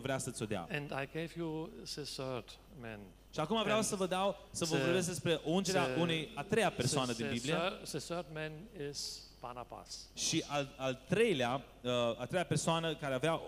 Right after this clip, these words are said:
Speaker 1: o ungere este Bar-, Barnaba.
Speaker 2: Barnabas was a man in the church in Jerusalem.
Speaker 1: Uh, el a fost unul dintre oamenii din biserica din Ierusalim.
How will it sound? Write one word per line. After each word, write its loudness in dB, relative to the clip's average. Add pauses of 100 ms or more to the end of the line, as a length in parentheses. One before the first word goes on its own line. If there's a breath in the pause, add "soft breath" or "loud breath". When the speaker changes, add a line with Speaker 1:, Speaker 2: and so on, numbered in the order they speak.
Speaker 1:
o 2
ungere 4 (180)
este 0
Bar-, -2
Barnaba. -2 (760)
Speaker 2:
Barnabas -8 (260)
was -10 (100)
a -12
man -8 (300)
in -12 (100)
the -10
church -8 (340)
in -8 (340)
Jerusalem. -6 (420)
Speaker 1:
Uh, 2
el 6
a 4
fost 2
unul 4
dintre 2
oamenii 2
din -4
biserica 0
din -2
Ierusalim. 0